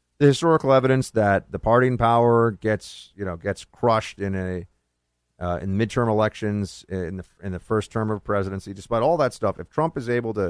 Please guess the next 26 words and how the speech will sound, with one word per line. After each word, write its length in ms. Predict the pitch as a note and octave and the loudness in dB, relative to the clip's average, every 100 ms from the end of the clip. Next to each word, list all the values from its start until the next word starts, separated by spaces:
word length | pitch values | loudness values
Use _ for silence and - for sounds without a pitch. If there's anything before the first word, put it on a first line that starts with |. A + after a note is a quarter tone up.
| - | -4
if 120 | F2+ | -10
the 80 | F#2+ | -12
Republican 500 | F2+ A2 D3 D3+ C#3 | -8 0 0 0 -4
Party 260 | A#2 A#2 | -2 0
and 80 | A2+ | -2
Trump 240 | - G#2+ G2 | -4 -4 -4
are 80 | F2+ | -6
able 140 | F#2+ | -8
to 60 | E2+ | -6
hold 280 | A2 A#2 | -2 0
the 60 | G#2 | 0
House, 440 | E2+ E2 B1+ _ _ _ _ _ _ _ _ - | -6 -12 -16 _ _ _ _ _ _ _ _ -4
it 80 | A2 | 0
will 80 | |
send 260 | G#2 D3+ C#3 | 2 2 2
a 40 | |
really 420 | A#2 A#2 F3 F#3+ F3 | 4 8 10 10 8
profound 540 | - C#3 - C3 B2 | 4 -4 -2 -2 0
message 460 | A2+ A#2 G#2 F#2 - | -2 -2 -6 -8 -8
to 180 | G2+ | -4
all 180 | G2 G2 | 0 0
the 100 | F#2 | -2
doubters 440 | F2+ G2+ G#2 G2+ F#2 | -4 -2 0 -2 -6
and 100 | F#2 | -10
the 60 | |
haters, 520 | F#2+ F#2 C#2+ A1 - | -6 -6 -6 -12 -20